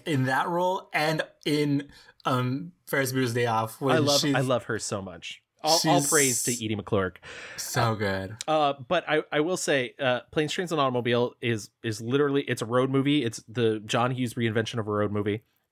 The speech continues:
Speaker 2: Um, Steve Martin plays Neil Page. He's an account executive. He's trying, he's on a business trip from New York, trying to get back to Chicago for Thanksgiving in two days. He runs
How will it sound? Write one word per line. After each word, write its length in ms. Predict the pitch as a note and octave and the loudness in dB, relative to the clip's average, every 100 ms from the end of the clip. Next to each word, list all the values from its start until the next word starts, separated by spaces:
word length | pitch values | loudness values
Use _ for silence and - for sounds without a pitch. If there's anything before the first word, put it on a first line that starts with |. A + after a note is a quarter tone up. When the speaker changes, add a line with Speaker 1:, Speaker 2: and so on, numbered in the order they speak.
| _ _ _ _ _ - - - | _ _ _ _ _ -20 -8 -2
Speaker 2:
Um, 340 | B2 G#2+ G2+ - _ _ _ _ - | 0 0 -4 -10 _ _ _ _ -14
Steve 320 | - D3+ C#3+ | -6 -4 0
Martin 240 | C#3+ B2+ | 0 -2
plays 240 | - B2+ A#2 | -2 0 2
Neil 160 | B2 | 0
Page. 360 | - C#3 B2+ - | 0 0 0 -2
He's 140 | A2+ | -8
an 60 | A2+ | -8
account 320 | G#2 - A#2+ | -6 -4 -4
executive. 480 | A2+ C3 A#2 A#2 A2+ | -4 -4 -2 -2 -2
He's 160 | G#2+ | -4
trying, 480 | - - A2+ A2+ A#2 - | -6 -2 -2 -2 -6 -6
he's 180 | B2 A#2 | -2 0
on 160 | G#2+ - | 0 -4
a 60 | A#2+ | -4
business 300 | B2 A#2+ A#2+ | -2 -2 -4
trip 160 | C3 | -4
from 120 | A#2+ A2+ | -2 -2
New 100 | A#2 | 4
York, 280 | B2 B2 | 4 2
trying 160 | - A2+ | 0 -2
to 60 | G#2 | -2
get 100 | - | -2
back 200 | A2 - | -2 -4
to 60 | |
Chicago 440 | - A#2 A2 A2 A2 | -8 -2 0 0 -2
for 160 | - | -4
Thanksgiving 640 | G2+ G2+ - B2+ A#2 A#2 A#2 - - _ - | -6 -6 -4 -2 0 -2 -4 -12 -20 _ -2
in 160 | A#2 | -2
two 160 | - A2+ | 0 -2
days. 340 | E2 E2+ - _ _ _ _ _ _ _ _ _ - | -4 -8 -14 _ _ _ _ _ _ _ _ _ -8
He 180 | D#3 C#3 | 0 0
runs 520 | A#2+ C3+ C#3+ C#3+ | 2 2 2 -2